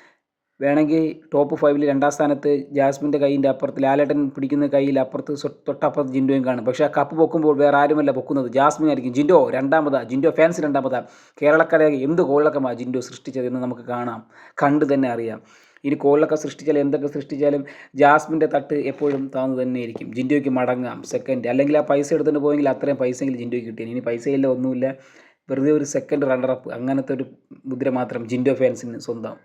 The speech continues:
ബൈ ബൈ, ഗുഡ് ബൈ, ഖതം. സിജോ, സിജോ വന്നിരിക്കുന്നത് മൂന്ന്, മൂന്നാം സ്ഥാനം, മൂന്ന് ലക്ഷത്തി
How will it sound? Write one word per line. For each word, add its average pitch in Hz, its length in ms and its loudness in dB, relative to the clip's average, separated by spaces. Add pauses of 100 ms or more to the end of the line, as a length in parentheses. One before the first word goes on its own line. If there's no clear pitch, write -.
(120)
ബൈ 123 160 -6
ബൈ, 95 140 -12 (520)
ഗുഡ് 131 180 -8
ബൈ, - 180 -4 (280)
ഖതം. 127 280 -2 (2000)
സിജോ, 165 300 6 (800)
സിജോ 143 240 -2
വന്നിരിക്കുന്നത് 123 560 -4
മൂന്ന്, 135 260 0 (280)
മൂന്നാം 135 280 -2
സ്ഥാനം, 113 320 -6
മൂന്ന് 147 180 0
ലക്ഷത്തി 139 280 -4